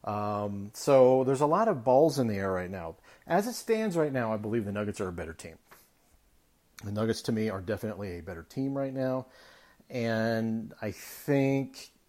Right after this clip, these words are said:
if they don't make the playoffs and they don't push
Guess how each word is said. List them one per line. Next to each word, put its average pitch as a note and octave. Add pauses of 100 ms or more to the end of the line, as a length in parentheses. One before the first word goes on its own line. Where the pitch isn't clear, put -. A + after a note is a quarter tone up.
(1500)
if A2+
they C#3+
don't D#3+
make C#3
the E3
playoffs C3+
and A2+
they A#2
don't B2
push -